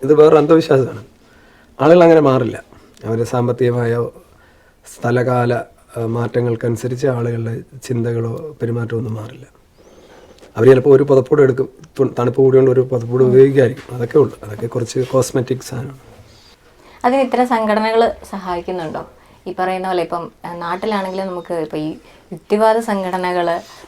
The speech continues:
Speaker 2: ഒരുപാടുണ്ട്. ഇപ്പം ഇവരെല്ലാവരും തമ്മിൽ അങ്ങോട്ടും ഇങ്ങോട്ടും ഓരോരുത്തരുടെ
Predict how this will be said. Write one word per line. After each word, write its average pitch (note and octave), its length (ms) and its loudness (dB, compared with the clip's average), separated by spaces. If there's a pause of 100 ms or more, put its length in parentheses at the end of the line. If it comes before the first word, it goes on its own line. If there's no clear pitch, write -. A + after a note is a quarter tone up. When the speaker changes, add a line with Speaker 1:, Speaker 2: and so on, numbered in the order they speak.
(180)
Speaker 2:
ഒരുപാടുണ്ട്. F#3 640 0 (340)
ഇപ്പം - 320 -12
ഇവരെല്ലാവരും G#3+ 800 0
തമ്മിൽ A3+ 280 2
അങ്ങോട്ടും G#3 440 2
ഇങ്ങോട്ടും G3 340 0
ഓരോരുത്തരുടെ A3+ 520 -2